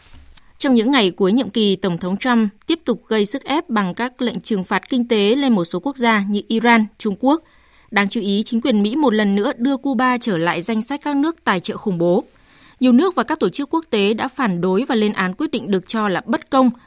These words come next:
với một đất nước có uy tín quốc tế cao về tình đoàn kết như đảo quốc Caribe này, cho rằng đây chỉ là cái cớ để duy trì sự áp đặt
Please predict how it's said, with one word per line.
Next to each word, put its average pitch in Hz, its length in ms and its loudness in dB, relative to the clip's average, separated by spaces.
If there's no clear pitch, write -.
với 220 100 2
một 262 120 4
đất 196 140 -2
nước 277 240 0
có 185 140 -2
uy 208 120 -4
tín 180 240 -4
quốc 294 220 -6
tế 196 120 0
cao 233 320 2
về 202 120 -4
tình 170 260 -4
đoàn 190 220 -2
kết 285 360 -4
như 220 220 0
đảo 196 260 -2
quốc 247 180 -2
Caribe 190 380 0
này, 180 220 0
cho 247 140 -2
rằng 196 240 -2
đây 196 120 -2
chỉ 190 140 -6
là 170 120 -2
cái 202 220 -6
cớ 208 340 0
để 220 180 2
duy 262 180 -4
trì 202 240 -2
sự 175 140 -6
áp - 180 -6
đặt 214 140 -4